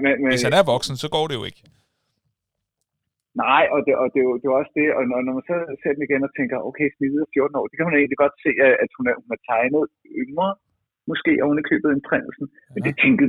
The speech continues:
Speaker 1: tænkte man jo ikke så meget over, så, så det her,
Speaker 2: Nej.
Speaker 1: det var en fun fact, fordi jeg simpelthen
Speaker 2: Ja,
Speaker 1: ikke
Speaker 2: ja.
Speaker 1: vidste, at, at, øh,
Speaker 2: Det var et
Speaker 1: Snehvide
Speaker 2: fun fact.
Speaker 1: faktisk er,
Speaker 2: Jeg vidste
Speaker 1: at,
Speaker 2: heller
Speaker 1: at
Speaker 2: ikke.
Speaker 1: den yngste af alle Disney-prinsesserne. Hun er den yngste af alle Disney-prinsesserne.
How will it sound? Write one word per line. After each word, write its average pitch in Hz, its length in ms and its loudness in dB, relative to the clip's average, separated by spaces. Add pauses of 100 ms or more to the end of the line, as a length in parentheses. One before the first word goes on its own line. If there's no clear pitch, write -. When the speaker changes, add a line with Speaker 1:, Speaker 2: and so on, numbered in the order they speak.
(160)
Speaker 1:
tænkte 143 220 4
man 135 120 6
jo 123 80 6
ikke 143 120 -2
så 185 80 2
meget 135 160 6
over, 127 160 2
så, 156 60 4 (200)
så - 100 0
det - 100 6
her, 170 60 8
Speaker 2:
Nej. 143 60 4
Speaker 1:
det 147 100 4
var 151 100 4
en 147 120 -14
fun 151 140 0 (120)
fact, 131 240 4
fordi 139 180 4
jeg 127 80 6
simpelthen 131 280 2
Speaker 2:
Ja, 117 40 -4
Speaker 1:
ikke 139 80 4
Speaker 2:
ja. - 40 8
Speaker 1:
vidste, 220 200 -4 (240)
at, 123 60 -2 (160)
at, - 100 -6 (120)
øh, 117 80 4 (360)
Speaker 2:
Det 285 140 -6
var 220 100 0
et - 40 2
Speaker 1:
Snehvide 135 280 6
Speaker 2:
fun 151 60 -2
fact. 123 80 6
Speaker 1:
faktisk 139 280 0 (120)
er, 127 100 8
Speaker 2:
Jeg 117 100 4
vidste 143 160 0
Speaker 1:
at, 151 40 6
Speaker 2:
heller 175 160 2
Speaker 1:
at 143 40 0
Speaker 2:
ikke. - 80 -2
Speaker 1:
den 147 80 0 (160)
yngste 208 320 0 (140)
af 139 60 4 (140)
alle 147 160 4 (240)
Disney-prinsesserne. 120 840 -4 (100)
Hun - 120 -10
er - 100 -16
den - 140 -20
yngste - 240 -8
af - 100 -8
alle 147 220 0
Disney-prinsesserne. - 720 -14